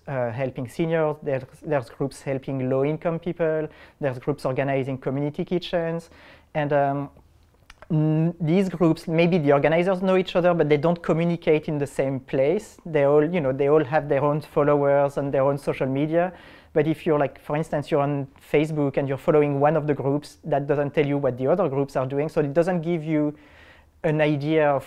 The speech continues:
what's happening in the neighborhood as a, as a whole. And I, and I figured, okay, I, I'm a tech guy, I know how to do this. I'll just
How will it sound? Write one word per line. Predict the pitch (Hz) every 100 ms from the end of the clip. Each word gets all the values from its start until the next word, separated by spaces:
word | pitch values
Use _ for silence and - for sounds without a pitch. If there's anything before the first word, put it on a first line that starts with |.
| -
what's | 147 143
happening | 139 131 147 143 131 147
in | 147
the | 135
neighborhood | 127 135 165 175 196 208 170
as | 143 139
a, | 127 127 135 - _
as | 160 139
a |
whole. | 110 135 208 233 - - - _ _
And | 156 147
I, | 139 143
and | 139 147
I | 143
figured, | - 156 156 147
okay, | 160 135 127
I, | 135 143 151
I'm | 151
a |
tech | 147 160 156 156
guy, | 160 156 160 160
I | 143
know | 143 147
how | 147 143
to | 156
do | 127 135
this. | 143 156 160 -
I'll | 151 135
just | 139 -